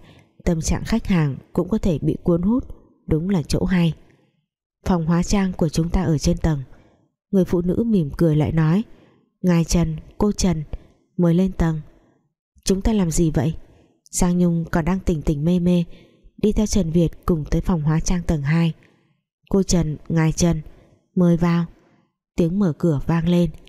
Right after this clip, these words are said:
Giang Nhung tùy ý nhìn lướt qua,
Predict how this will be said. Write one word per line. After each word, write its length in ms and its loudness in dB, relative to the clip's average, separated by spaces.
Giang 300 0
Nhung 240 0
tùy 180 0
ý 260 0
nhìn 200 0
lướt 260 0
qua, 280 2